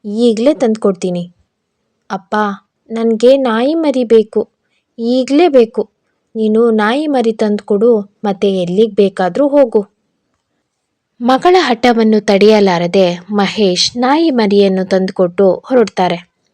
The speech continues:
ಮಹೇಶ್ ಮೈಸೂರಿಗೆ ರೀಚ್ ಆಗ್ತಾರೆ. ಇವರು ಬರೋ ದಾರಿಯನ್ನೇ ನೋಡ್ತಾ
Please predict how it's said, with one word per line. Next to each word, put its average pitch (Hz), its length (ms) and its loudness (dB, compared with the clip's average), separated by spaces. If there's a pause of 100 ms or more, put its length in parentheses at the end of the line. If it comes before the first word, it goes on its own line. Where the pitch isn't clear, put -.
(380)
ಮಹೇಶ್ 196 540 -2 (300)
ಮೈಸೂರಿಗೆ 247 600 2
ರೀಚ್ 208 280 4
ಆಗ್ತಾರೆ. 170 540 -6 (560)
ಇವರು 208 340 2
ಬರೋ 220 400 2
ದಾರಿಯನ್ನೇ 196 560 2
ನೋಡ್ತಾ 180 720 -4